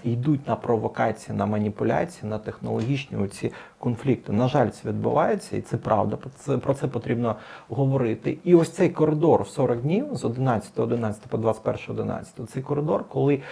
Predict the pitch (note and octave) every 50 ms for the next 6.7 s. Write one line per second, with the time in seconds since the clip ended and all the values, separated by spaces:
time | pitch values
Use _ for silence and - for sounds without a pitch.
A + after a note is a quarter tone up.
0 | - - - - C3 - C#3+ D#3 D#3 D3+ D3 C#3 A#2+ G#2 C3 C3 - - C#3+ C#3
1 | C3 B2 A2+ - - - B2 - - C3+ B2+ - - C#3 C#3 - - B3+ C4 -
2 | - G#2 - - B2+ C3 - - - - - - - - C3 B2 - - D3 C#3+
3 | D3 D#3 E3+ F3 E3+ E3 D#3 C3+ - B2+ A#2 B2 C3+ C#3+ C#3+ C#3+ C#3+ C3+ C#3 D3
4 | D3+ C#3+ - - A#2 B2 C3 D3+ D3+ C3+ - - A#2 - - B2+ A#2 - - -
5 | B2 G#2+ - - - - - - - - C#3 C3+ C#3+ F#3 F3+ F3 F3+ D3+ C#3 C3
6 | C#3 C3+ C3+ - - C3+ - B2 - - A#2+ A2 - -